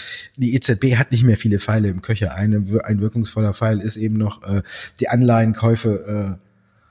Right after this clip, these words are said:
wieder au-, zu starten. Aber wie wirkungsvoll der unterm Strich ist, ist natürlich die Frage. Ich meine, die Zinsen sind schon sehr niedrig. Wenn die Unternehmen jetzt nicht investieren, wann dann? Ich meine, muss ja auch irgendwie mal, äh, sein, dass, äh,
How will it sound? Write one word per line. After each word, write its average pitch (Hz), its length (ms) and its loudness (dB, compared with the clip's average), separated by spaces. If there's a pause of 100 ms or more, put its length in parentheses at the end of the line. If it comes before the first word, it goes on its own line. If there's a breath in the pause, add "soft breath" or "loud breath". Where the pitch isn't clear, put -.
(960 loud breath)
wieder 110 460 2
au-, 104 120 -4
zu - 180 -8
starten. 160 480 -2
Aber 120 500 -2 (260)
wie 131 220 0
wirkungsvoll 135 460 2
der 117 120 4
unterm 117 220 0
Strich 131 240 -2
ist, 123 160 -4
ist 117 120 -8
natürlich 113 260 -2
die 101 80 -8
Frage. 117 260 -4
Ich 98 80 -6
meine, 104 140 0
die 104 40 0
Zinsen 117 320 0
sind 123 160 0
schon 135 140 0
sehr 123 120 4
niedrig. 123 300 2
Wenn 117 120 2
die 113 80 0
Unternehmen 113 400 2
jetzt 113 260 0
nicht 120 180 -2
investieren, 117 600 0
wann 92 200 -2
dann? 131 240 0
Ich 123 200 -2
meine, 117 240 2
muss 110 260 -2
ja 113 80 -4
auch 101 140 -6
irgendwie 113 260 2
mal, 107 260 2
äh, 101 320 -4
sein, 101 380 -8
dass, 104 220 -8
äh, 98 260 -14